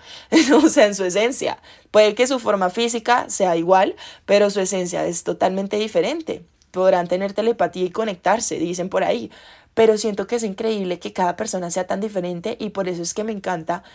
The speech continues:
hablar de este tema, porque es que no hay necesidad de competir, no hay necesidad de comparación. Qué pereza la comparación, de verdad que eso, en serio, erradicado total. Eso es un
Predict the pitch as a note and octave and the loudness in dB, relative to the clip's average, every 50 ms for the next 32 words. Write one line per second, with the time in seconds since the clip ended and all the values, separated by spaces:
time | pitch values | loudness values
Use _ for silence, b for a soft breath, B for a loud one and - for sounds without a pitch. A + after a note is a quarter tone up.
0 | B B B B B B - G#3+ A3 G#3 F#3+ F3 E3+ F3+ F3 - - F#3 - A#3 | B B B B B B 4 4 6 4 4 2 0 -2 -2 -2 -4 -2 0 0
1 | A3 A3 A3+ A3+ A3+ A#3 A#3 - A#3 G3+ - - G3 F#3 F#3+ F#3+ F#3+ F#3+ G3 G#3+ | 0 0 -2 -2 -2 -4 -4 -2 -4 -6 -4 -6 -6 -6 -6 -4 -4 -4 -4 -4
2 | A3 G#3+ B3 A#3 G3+ F3 D#3 D#3+ D#3+ F3+ F#3 F#3+ F#3+ B B B B B A3+ G#3+ | -4 -4 -2 -2 0 0 0 -2 -2 -2 -2 -4 -6 B B B B B 2 2
3 | G#3 G3+ G#3 G3 F#3+ - - G3+ G3+ G3+ G3 F#3+ F#3+ F3+ F3 F3 E3+ F3 E3+ F3+ | 2 2 -2 -4 -2 -4 -4 -4 -4 -4 -4 -4 -4 -4 -4 -4 -6 -6 -6 -6
4 | F3 G3 G3 F#3 E3+ E3 E3 - G#3 G3 F#3+ - F#3+ F3+ F3 F#3+ F3 - - - | -6 -4 -2 -2 -2 -4 -4 -6 -6 -6 -4 -2 -2 0 0 -2 -2 -4 -4 -4
5 | A3 A3 G#3+ A3 A3+ A3 G3 D#3+ - - G3 F#3+ G#3 G3+ G#3+ G#3+ A3 G#3+ G#3+ G#3+ | -2 0 0 2 2 0 0 -2 -6 -6 -6 -4 -2 -2 -2 0 0 0 0 0
6 | G#3+ A3+ G#3+ G#3 G#3 G3+ G3 F#3+ - G#3+ G#3 G3+ F#3+ G3 G3+ G3+ G3+ G3+ G3+ G3+ | -2 -2 0 0 2 2 2 0 0 -2 -4 -2 -2 0 0 0 2 2 2 2
7 | G3+ - G#3+ G3+ G#3 G#3 B B B B B B B - B3 C4+ C#4+ B3+ C#4 C4+ | 2 0 -2 -2 -4 -6 B B B B B B B 4 6 6 6 6 2 0
8 | - - A#3 A3+ A3 A#3 A3+ A#3+ A#3+ A#3+ - - G#3+ G#3+ G#3+ G3+ G3 G3 F#3 - | 0 0 -2 0 2 2 4 4 2 2 2 0 2 4 6 6 6 4 4 4
9 | G3+ F#3+ F#3+ F#3+ F#3+ A3 G#3+ G#3 - G3 G3 G#3 A3+ A3 b b b b b b | 4 6 6 4 2 0 -4 0 2 2 4 2 2 -2 b b b b b b
10 | _ _ - G3 G3 G3 G3+ G3+ G3+ G#3+ G#3+ G#3+ G#3 G#3 G#3+ G3 G3+ | _ _ -6 -4 -2 -2 -2 -4 -2 -2 -2 -2 -2 -4 -6 -8 -10